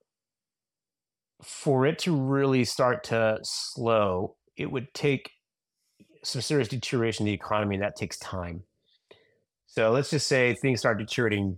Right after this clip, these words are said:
today, right? Now we're at three to four months. Now we're looking at cuts. Cuts start in, what, May, June. And then that provides some stimulus. Things get priced in pretty quickly.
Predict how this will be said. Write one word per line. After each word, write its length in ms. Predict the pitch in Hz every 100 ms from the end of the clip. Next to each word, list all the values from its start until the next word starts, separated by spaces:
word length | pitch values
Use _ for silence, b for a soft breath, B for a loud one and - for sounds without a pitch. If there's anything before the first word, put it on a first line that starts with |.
| -
today, 300 | 107 101 80 _ _ _ _ _ _ _ _
right? 300 | - 95 95 -
Now 280 | - 113 120
we're 240 | 127 123 113
at 140 | -
three 120 | 123
to 80 | 107
four 240 | - 104
months. 520 | 104 143 143 135 123 -
Now 220 | 107 104
we're 80 | 104
looking 300 | 104 - 101
at 200 | 92 -
cuts. 540 | - 139 123 - -
Cuts 280 | - 117 -
start 340 | - 113 104
in, 260 | 107 98 98
what, 280 | 107 98 147
May, 640 | 110 110 110 113 113 110 _ -
June. 440 | 107 107 110 107 B B B B B _
And 180 | 139 107
then 460 | 110 107 104 104 101
that 340 | 110 - _
provides 380 | 117 107 110 -
some 100 | 101
stimulus. 840 | - 120 113 110 110 104 - -
Things 240 | 117 104 101
get 140 | 98
priced 240 | - 107 -
in 100 | 98
pretty 220 | 107 101
quickly. 580 | - 147 143 123 123